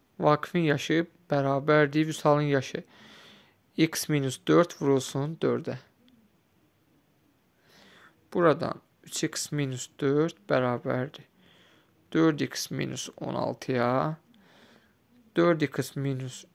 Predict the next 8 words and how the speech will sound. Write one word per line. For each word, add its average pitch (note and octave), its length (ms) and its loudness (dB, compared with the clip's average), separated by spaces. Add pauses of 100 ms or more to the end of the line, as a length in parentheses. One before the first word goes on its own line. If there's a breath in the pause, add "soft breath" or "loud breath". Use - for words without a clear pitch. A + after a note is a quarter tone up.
üç - 260 -8
x C#3+ 500 -4 (200)
bərabərdir D3 1040 2 (3750)
on C#3+ 180 2
altı C3+ 360 0
minus D#3 540 -4 (840 soft breath)
dördə. C#3 400 -2 (2250 soft breath)
Buradan C#3 460 2